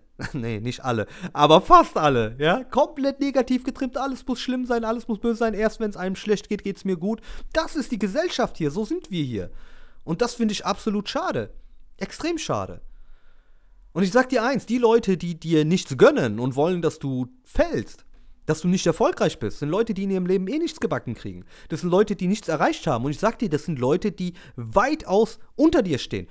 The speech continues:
viel weniger erreicht haben. Denn Leute, die mehr erreicht haben als du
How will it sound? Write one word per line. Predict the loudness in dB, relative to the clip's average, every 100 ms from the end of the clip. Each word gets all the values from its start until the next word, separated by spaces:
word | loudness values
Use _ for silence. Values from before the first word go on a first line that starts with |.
| -16
viel | -16 -4 0 2
weniger | 4 4 4
erreicht | 2 0 -2 -6
haben. | -10 -10 -20 -20 -20 _ -20 _ _ 0
Denn | 4
Leute, | 6 4 2
die | 0
mehr | 4 4
erreicht | 4 2 0 0
haben | 0
als | 0 2
du | 2 4 0